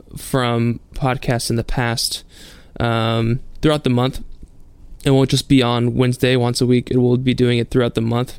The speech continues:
whether it's two, two times a week or three times a week.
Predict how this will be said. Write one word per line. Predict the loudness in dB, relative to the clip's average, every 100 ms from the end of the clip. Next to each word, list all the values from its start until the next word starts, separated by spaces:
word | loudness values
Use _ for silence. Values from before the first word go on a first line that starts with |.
| -4
whether | -2 0 0
it's | 0 -4 -6 -20 -20 -20 -20 -20 -20 -16
two, | 2 4 4 0 -2
two | 0
times | 2 0 0
a |
week | 0 0
or | 0
three | 2
times | 2 2
a | 4
week. | 2